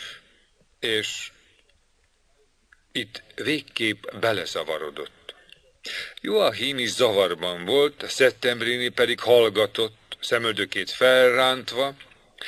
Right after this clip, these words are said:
azt a látszatot keltve, mintha csak udvariasságból várná ki,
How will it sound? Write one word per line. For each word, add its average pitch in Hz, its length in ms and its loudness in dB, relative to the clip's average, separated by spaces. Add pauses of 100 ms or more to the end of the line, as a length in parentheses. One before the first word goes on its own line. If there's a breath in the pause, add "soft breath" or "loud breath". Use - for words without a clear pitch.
(140 loud breath)
azt 135 280 0
a 123 80 6
látszatot 120 580 2
keltve, 131 460 2
mintha 131 460 -6
csak - 540 0
udvariasságból 117 1300 0
várná 113 1000 4
ki, 156 340 -2